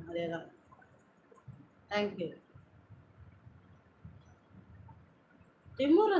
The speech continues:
சிஸ்டர் ரொம்ப வேணும்னு வரானுங்க, வேணும்னுட்டே போயிட்டு போயிட்டு நம்ம, நம்ம ஒருத்தனை திட்டுறோம்னா அவன் தான் தப்பாக கமெண்ட் பண்றான், அவனை திட்டுறான், அவனுக்கு போயிட்டு நாலு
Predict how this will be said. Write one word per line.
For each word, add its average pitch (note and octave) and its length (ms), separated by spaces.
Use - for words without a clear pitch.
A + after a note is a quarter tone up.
சிஸ்டர் G#3 380
ரொம்ப G#3+ 180
வேணும்னு D4+ 540
வரானுங்க, A3 500
வேணும்னுட்டே C4 640
போயிட்டு B3 320
போயிட்டு B3 260
நம்ம, G3 400
நம்ம G#3 240
ஒருத்தனை G#3+ 400
திட்டுறோம்னா C4 420
அவன் A3+ 260
தான் C#4+ 180
தப்பாக C4+ 340
கமெண்ட் A#3 280
பண்றான், A#3+ 220
அவனை A3+ 220
திட்டுறான், F#3 420
அவனுக்கு C#4 360
போயிட்டு D4+ 300
நாலு C#4+ 180